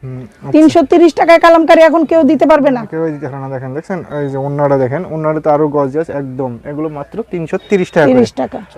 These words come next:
Speaker 1: আচ্ছা।
Speaker 2: প্রত্যেকটা ডিজাইন এখন যা দেখাবো সবগুলো নতুন ডিজাইন, নত-,
Speaker 1: নতুন, নতুন
Speaker 2: সব
Speaker 1: ডিজাইন।
Speaker 2: পেডি।
Speaker 1: দেখছেন? একদম পেটি পেটি কালেকশন রয়েছে,
Speaker 2: মাত্র
Speaker 1: হ্যাঁ?
Speaker 2: কাপড় কাটা হচ্ছে।
Speaker 1: আচ্ছা।
Speaker 2: এই যে দেখেন গাঠটি,
Speaker 1: এই যে
Speaker 2: মানে আমরা রেডি করছি।
Speaker 1: থান থান আছে, তাই তো?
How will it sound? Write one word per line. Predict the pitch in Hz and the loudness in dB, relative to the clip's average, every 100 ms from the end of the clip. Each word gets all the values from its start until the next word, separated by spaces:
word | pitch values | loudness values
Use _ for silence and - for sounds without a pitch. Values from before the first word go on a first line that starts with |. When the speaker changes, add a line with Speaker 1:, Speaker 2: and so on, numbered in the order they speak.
| 147 | -14
Speaker 1:
আচ্ছা। | 135 - 127 104 | -14 -10 -8 2
Speaker 2:
প্রত্যেকটা | 294 - 339 - 349 | 2 4 0 4 4
ডিজাইন | 311 349 294 339 | 6 6 4 4
এখন | 320 339 | 4 4
যা | 294 294 294 | 6 6 4
দেখাবো | 320 330 294 339 | 4 4 4 4
সবগুলো | - 339 320 262 349 | 4 4 4 4 4
নতুন | 330 339 - 349 339 | 4 2 -2 -2 2
ডিজাইন, | 349 330 339 | 2 2 2
নত-, | 330 | 0
Speaker 1:
নতুন, | 196 - 214 202 | -2 -6 -4 -2
নতুন | 190 180 | -2 4
Speaker 2:
সব | 302 | 6
Speaker 1:
ডিজাইন। | 302 - | 6 4
Speaker 2:
পেডি। | 302 | 4
Speaker 1:
দেখছেন? | 240 208 190 | 4 0 -4
একদম | 175 190 - | -6 -8 -4
পেটি | 226 220 | -4 -2
পেটি | 208 190 | -2 0
কালেকশন | 170 175 - | 0 -2 -2
রয়েছে, | 156 | 2
Speaker 2:
মাত্র | 277 285 | 2 4
Speaker 1:
হ্যাঁ? | 320 | 2
Speaker 2:
কাপড় | 294 311 294 330 | 4 2 4 4
কাটা | 320 302 - | 6 4 4
হচ্ছে। | 294 311 - - | 0 -4 -4 -2
Speaker 1:
আচ্ছা। | 359 392 302 | 0 2 2
Speaker 2:
এই | 294 | 2
যে | 330 | 0
দেখেন | 339 339 311 | 0 0 -2
গাঠটি, | 302 320 - 370 | -2 -2 0 2
Speaker 1:
এই | 466 - 170 | 2 -2 -6
যে | 349 | 0
Speaker 2:
মানে | 302 320 | 2 6
আমরা | 330 311 302 | 6 8 8
রেডি | 294 277 | 6 6
করছি। | 294 294 202 214 | 4 2 0 -2
Speaker 1:
থান | 233 233 | 0 0
থান | 240 | 0
আছে, | 208 180 | -2 -2
তাই | 240 | -2
তো? | 160 | -4